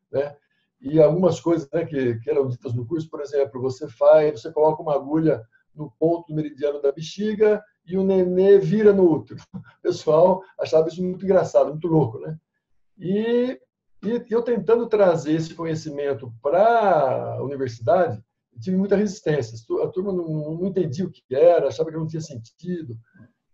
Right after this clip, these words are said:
Enfim. Então, mas aquilo despertou em mim uma semente. Então, eu comecei a procurar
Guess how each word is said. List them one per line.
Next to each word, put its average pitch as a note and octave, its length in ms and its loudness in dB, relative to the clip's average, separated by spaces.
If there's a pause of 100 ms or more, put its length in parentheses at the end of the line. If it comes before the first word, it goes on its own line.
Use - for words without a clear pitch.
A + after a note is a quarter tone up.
Enfim. D#3+ 400 -6 (800)
Então, - 640 -2
mas G3+ 160 4
aquilo G#3 260 0
despertou F#3+ 480 0
em F3+ 60 2
mim F#3+ 120 -2
uma G#3 100 -2
semente. F3 500 -4
Então, C3+ 160 -4
eu F#3 120 2
comecei E3 540 -10
a - 40 -14
procurar C#3+ 600 -2